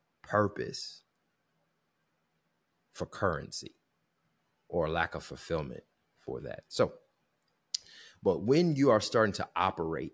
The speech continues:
in what God has called you to do and operate in that way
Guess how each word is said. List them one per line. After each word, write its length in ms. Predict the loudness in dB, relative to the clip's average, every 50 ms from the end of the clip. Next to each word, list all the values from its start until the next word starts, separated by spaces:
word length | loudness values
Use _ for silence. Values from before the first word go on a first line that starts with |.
| _
in 200 | -10 -10 -8 -6
what 240 | -6 -6 -6 -8 -6
God 340 | -4 -2 0 2 0 0 0
has 200 | -4 -6 -8 -10
called 500 | -10 -14 -8 -2 0 0 0 0 -2 -4
you 100 | -8 -8
to 180 | -8 -8 -8
do 300 | -8 -8 -10 -14 -14 -16 -18 _ _ _ _ _ _ _ -20
and 100 | -20 -14 -8
operate 440 | -6 -6 -6 -4 -4 -6 -6 -6 -6
in 80 | -8 -10
that 200 | -10 -10 -8 -8
way 280 | -8 -10 -10 -12 -16